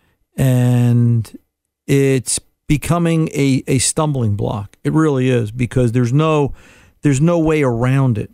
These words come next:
You know, that thirty-nine Plymouth didn't have it, but the twenty nineteen, if Plymouth existed, would, but the twenty nineteen, any other car has it, where you take a bumper off to do a headlight,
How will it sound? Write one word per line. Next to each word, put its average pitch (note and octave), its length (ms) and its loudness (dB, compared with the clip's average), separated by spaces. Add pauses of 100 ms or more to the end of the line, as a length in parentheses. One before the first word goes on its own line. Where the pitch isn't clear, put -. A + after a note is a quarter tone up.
(460)
You C3 140 2
know, B2 200 2
that C#3+ 160 -2
thirty-nine D#3+ 520 0
Plymouth E3+ 420 -2
didn't A#2+ 240 -2
have A2+ 260 0
it, A#2+ 160 -4
but B2+ 420 0
the B2 360 0
twenty D3+ 360 0
nineteen, C#3 960 0 (380)
if - 220 -6
Plymouth C3 300 0
existed, A#2 460 -2
would, A#2+ 300 0
but A#2 140 0
the A#2+ 80 -6
twenty C#3 200 0
nineteen, C3 680 0 (500)
any C#3 220 2
other B2+ 160 0
car C3 320 -2
has C#3 420 0
it, B2 160 -4 (480)
where C3+ 800 2
you D#3+ 100 -2
take D3 240 0
a C#3 60 0
bumper C3+ 460 -2
off A#2+ 100 -2
to B2+ 100 -6
do B2 160 0
a A#2+ 60 2
headlight, A#2+ 480 0